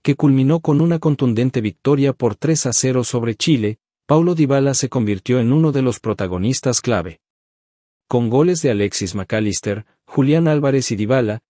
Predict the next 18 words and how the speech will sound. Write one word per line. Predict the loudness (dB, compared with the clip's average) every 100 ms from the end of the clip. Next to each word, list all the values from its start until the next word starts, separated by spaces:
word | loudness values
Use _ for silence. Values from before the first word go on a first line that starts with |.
| _
el | 0 0
equipo | 0 -2 -2
argentino | -2 0 -4 0 0 0
demostró | 0 -4 -4 -4 -4
su | -4
calidad | -4 -4 -2 -2
y | -4
fuerza | 0 0 0 -2
en | -2
el | -4
camino | -4 -2 0 0 0
hacia | -2 -2
el | -2
Mundial | -2 -4 0 0 0
dos | -4 0
mil | 0 2
veintiséis. | 0 -2 -2 -2 -4 -6 -16 _ _ _ _ _ _ _ _ -6
Dybala, | 0 2 2 0 -6